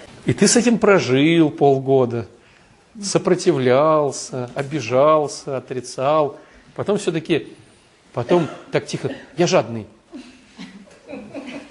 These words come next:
И с этим ты пожил. Потом ты на исповеди эту правду матку: «Батюшка, простите за жадность».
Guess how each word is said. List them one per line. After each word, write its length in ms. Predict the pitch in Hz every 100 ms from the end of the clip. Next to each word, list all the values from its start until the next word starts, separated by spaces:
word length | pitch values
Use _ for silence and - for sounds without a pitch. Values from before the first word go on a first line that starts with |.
| - 381 - 175 202
И 60 |
с 160 | 175 -
этим 400 | 175 185 185 156
ты 100 | 165
пожил. 680 | 156 156 147 147 151 143 123 - - - - - - - - _ - - _ _
Потом 300 | - 135 214
ты 80 | 190
на 160 | 180 151
исповеди 520 | 160 202 - 156 139
эту 100 | 135
правду 420 | - 160 170 151
матку: 460 | 143 151 151 - 131
«Батюшка, 500 | 120 156 175 - -
простите 460 | - 120 - 175
за 180 | 160 143
жадность». 680 | 110 120 135 131 123 - -